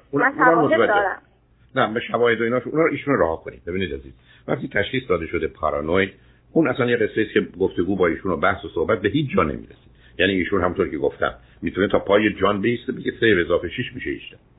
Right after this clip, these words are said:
Speaker 1: هیچ کارش هم نمی‌تونید بکنید. بنابراین فکر نکنید باید
Speaker 2: درست.
Speaker 1: گفتگو بشه. بیاد بریم سراغ گزینه‌ها. شما حرفتون این است که اینا رو اصلاً جدا کنید. از نظر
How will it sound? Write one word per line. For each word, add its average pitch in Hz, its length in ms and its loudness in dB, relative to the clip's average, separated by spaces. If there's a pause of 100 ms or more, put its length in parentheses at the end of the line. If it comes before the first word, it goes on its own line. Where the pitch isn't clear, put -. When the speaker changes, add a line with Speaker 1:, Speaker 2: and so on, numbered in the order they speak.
(260)
Speaker 1:
هیچ - 260 2
کارش 113 240 4
هم 82 60 4
نمی‌تونید 65 380 -10
بکنید. - 460 -20
بنابراین 123 240 4
فکر 123 180 2
نکنید 87 200 0
باید 82 200 4
Speaker 2:
درست. - 220 2
Speaker 1:
گفتگو 87 240 -2
بشه. 101 160 2 (340)
بیاد 156 160 4
بریم 160 160 4
سراغ 123 460 4
گزینه‌ها. 80 440 -4
شما 135 240 0 (140)
حرفتون 139 240 0
این 123 100 -2
است - 140 -4
که - 60 -2
اینا 98 140 0
رو 104 60 2
اصلاً 90 220 0
جدا 82 280 -2
کنید. 65 240 -6 (960)
از 98 200 0
نظر 101 280 2